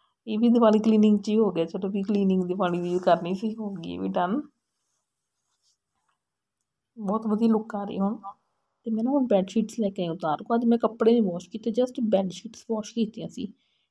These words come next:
ਤੇ ਬੈੱਡ ਸ਼ੀਟਸ ਵੀ ਮੈਨੂੰ ਮੰਮੀ ਕੋਲ ਗਏ ਸੀ ਅਸੀਂ ਕੱਲ੍ਹ ਦੁਸ਼ਹਿਰੇ 'ਤੇ, ਤੇ ਅਸੀਂ ਉੱਥੋਂ ਮੰਮੀ ਕੋਲ ਦੀ ਉਤਾਰ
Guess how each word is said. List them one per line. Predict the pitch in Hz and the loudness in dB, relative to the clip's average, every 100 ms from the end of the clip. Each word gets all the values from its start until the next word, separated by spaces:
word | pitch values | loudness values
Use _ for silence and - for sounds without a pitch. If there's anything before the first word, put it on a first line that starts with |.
| _ | _
ਤੇ | 247 | -4
ਬੈੱਡ | 226 220 | -2 -2
ਸ਼ੀਟਸ | - 247 240 | -2 -4 -2
ਵੀ | 269 | -4
ਮੈਨੂੰ | 277 269 | -2 2
ਮੰਮੀ | 233 233 | 6 6
ਕੋਲ | 233 254 | 4 0
ਗਏ | 233 208 | 2 0
ਸੀ | 190 202 | 0 -6
ਅਸੀਂ | 196 | -8
ਕੱਲ੍ਹ | - 196 208 | -6 -4 -2
ਦੁਸ਼ਹਿਰੇ | 220 208 208 226 | -4 -4 -6 -6
'ਤੇ, | 302 | -8
ਤੇ | - _ _ _ _ _ _ 233 | -18 _ _ _ _ _ _ -6
ਅਸੀਂ | 208 240 | -4 -4
ਉੱਥੋਂ | 247 254 240 | -4 0 4
ਮੰਮੀ | 226 220 | 4 4
ਕੋਲ | 226 233 214 | 0 0 2
ਦੀ | 226 | 2
ਉਤਾਰ | 226 202 | 4 0